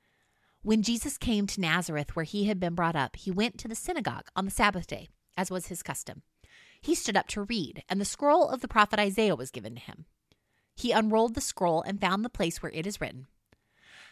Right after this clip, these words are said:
"The Spirit of the Lord is upon me, because he has anointed me to bring good news to the poor. He has sent me to proclaim release to the captives and recovery of sight to the blind, to let the oppressed go free,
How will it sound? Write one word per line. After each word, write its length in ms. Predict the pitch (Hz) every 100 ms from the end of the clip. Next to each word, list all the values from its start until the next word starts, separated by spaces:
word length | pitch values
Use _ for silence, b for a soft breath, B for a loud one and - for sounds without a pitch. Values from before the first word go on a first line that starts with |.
| B
"The 80 | 214
Spirit 540 | - - 254 294 302 -
of 140 | 208
the 100 | 208
Lord 320 | 202 202 202
is 140 | 202 180
upon 380 | 175 185 180 175
me, 320 | 151 143 _ _ b b b b
because 280 | 202 233 196
he 200 | 254 254
has 220 | 240 262
anointed 420 | 214 190 202 233
me 120 | 208
to 80 | 196
bring 200 | 180 180
good 180 | 165 165
news 260 | 160 160 -
to 100 | -
the 60 |
poor. 340 | - 147 143 - _ _ _ - B B
He 220 | - 247
has 120 | 240
sent 220 | - 208 180
me 300 | 196 220 233
to 120 | -
proclaim 480 | 165 - - 185 175
release 540 | 170 160 220 - -
to 100 | -
the 80 | 160
captives 680 | - 185 - 135 - - - b b
and 160 | 196
recovery 440 | 196 - 240 254 220
of 100 | 196
sight 320 | 226 208 -
to 80 | 175
the 80 | 175
blind, 440 | 170 147 139 - _ B B B B -
to 140 | 233
let 240 | 208 226
the 100 | 220
oppressed 480 | 208 - 202 - - -
go 140 | 165
free, 400 | - 165 156 135